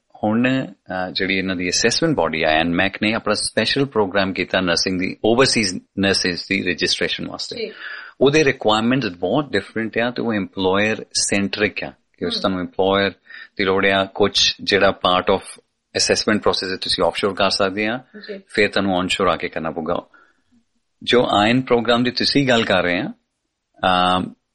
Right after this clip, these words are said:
Speaker 1: ਉਹ ਜਲਦੀ ਹੀ ਆਬਸੋਲੀਟ ਹੋਣ ਵਾਲਾ ਹੈ।
Speaker 2: ਜੀ।
Speaker 1: ਠੀਕ ਹੈ। So, ਅਹ, ਮਹਾਵੀਰ ਸਿੰਘ ਜੀ,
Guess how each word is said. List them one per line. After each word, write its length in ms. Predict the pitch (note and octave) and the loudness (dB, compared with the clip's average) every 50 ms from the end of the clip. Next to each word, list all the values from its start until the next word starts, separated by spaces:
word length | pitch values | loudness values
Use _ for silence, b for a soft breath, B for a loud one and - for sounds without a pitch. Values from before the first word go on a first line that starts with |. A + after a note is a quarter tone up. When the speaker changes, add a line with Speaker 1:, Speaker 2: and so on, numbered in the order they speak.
| _ _ _ - | _ _ _ 2
Speaker 1:
ਉਹ 400 | B2 A#2 A2+ A2+ A2+ A2+ A2 - C3 | 4 4 6 4 4 0 -2 -6 -4
ਜਲਦੀ 380 | - - A2 G#2+ G#2+ A2 B2+ | 0 2 2 2 2 0 0
ਹੀ 120 | A#2 A#2 A#2+ | 0 0 0
ਆਬਸੋਲੀਟ 640 | A2 F#2+ F#2 - - - G#2 G2+ G#2 G#2 G2 - - | 0 0 0 -2 -4 -2 -2 -2 0 0 -2 -2 -2
ਹੋਣ 140 | G2+ G2 F2+ | -2 -2 -2
ਵਾਲਾ 280 | E2 D#2+ D#2 D2+ D2+ D2 | -2 -2 -2 -4 -6 -8
ਹੈ। 60 | - _ _ _ _ - | -10 _ _ _ _ -18
Speaker 2:
ਜੀ। 240 | - - A3 G3 G3 _ _ _ _ _ _ _ - | -14 -12 -10 -12 -12 _ _ _ _ _ _ _ -4
Speaker 1:
ਠੀਕ 280 | - - F2 - - F#2+ | -4 -4 -4 -4 -6 -6
ਹੈ। 120 | F#2 F2 | -6 -6
So, 240 | - - - F#2+ F2+ | -6 -4 -2 0 0
ਅਹ, 720 | F2+ F2+ F2+ - - G2 F#2+ F#2 F2+ F2+ - - G#2 - - | 0 -2 -4 -4 -2 -2 0 0 0 -2 -2 -6 -14 -14 -10
ਮਹਾਵੀਰ 320 | - G2 F#2+ F#2+ G2 G2+ G2+ | -4 0 2 2 2 2 0
ਸਿੰਘ 180 | A2+ A2+ A2+ | 0 -2 0
ਜੀ, 240 | G#2+ B2 B2 A2 - | 2 0 0 0 -4